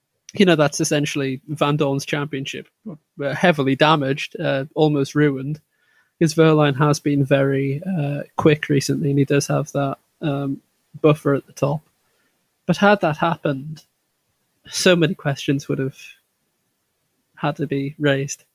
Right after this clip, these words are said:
And the, the, the penalty for Abt probably would have been higher, quite honestly, I'd imagine.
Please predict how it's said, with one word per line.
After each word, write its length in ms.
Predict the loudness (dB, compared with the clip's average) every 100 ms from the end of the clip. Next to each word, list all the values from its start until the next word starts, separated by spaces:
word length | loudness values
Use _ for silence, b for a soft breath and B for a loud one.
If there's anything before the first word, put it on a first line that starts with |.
| _ _ _ _ _ _
And 180 | 0 4
the, 80 | 2
the, 420 | 2 4 4 2 -2
the 100 | -2
penalty 440 | 2 2 2 -2 0
for 120 | 2
Abt 220 | 2 -2
probably 260 | -2 2 2
would 140 | 0
have 100 | -2
been 160 | -6 -8
higher, 340 | -6 -6 -6 -10
quite 240 | -12 -12
honestly, 360 | -12 -12 -14 -12
I'd 100 | -10
imagine. 440 | -10 -10 -12 -14